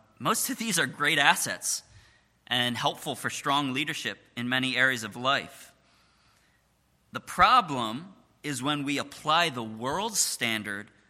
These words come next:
of leadership to a leader of the people of God and make that our main criteria. Right? We cannot make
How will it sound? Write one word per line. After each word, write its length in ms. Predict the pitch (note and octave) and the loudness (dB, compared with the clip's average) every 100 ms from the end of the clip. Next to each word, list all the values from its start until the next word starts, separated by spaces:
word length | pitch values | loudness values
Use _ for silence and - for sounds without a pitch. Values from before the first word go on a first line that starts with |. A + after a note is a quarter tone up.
| _ | _
of 120 | A#2+ | -12
leadership 600 | A#2 A#2 A2+ - A2 G#2+ - _ _ _ _ | -4 -4 -4 -6 -8 -10 -16 _ _ _ _
to 160 | - D3 | -6 -2
a 40 | |
leader 440 | C3 C3 G3+ F3 D3 | -2 -2 2 4 4
of 160 | B2+ | 2
the 80 | D3 | -4
people 520 | - - G3 - D#3+ C3 | -8 -8 -6 -6 -4 -4
of 240 | A#2 G#2 | -4 -4
God 420 | C3 C3 A2 D2 - - _ _ _ _ _ _ _ _ _ | 0 0 0 -4 -14 -20 _ _ _ _ _ _ _ _ _
and 160 | A#2+ C3 | -6 -2
make 260 | D3 B2 | -2 -2
that 280 | A#2 D3 C3 - | 0 2 0 -2
our 100 | B2 | -6
main 240 | A#2+ A#2+ | -4 -8
criteria. 600 | A#2+ A#2 A2+ D#3 E3+ C#3 - _ _ _ _ _ _ _ _ _ _ _ _ _ _ _ - | -8 -10 -10 -16 -16 -18 -20 _ _ _ _ _ _ _ _ _ _ _ _ _ _ _ -2
Right? 200 | C#3 D#3 | 0 0
We 80 | C#3+ | -2
cannot 360 | D#3+ D#3+ F3 | 2 4 4
make 220 | E3+ - | 2 2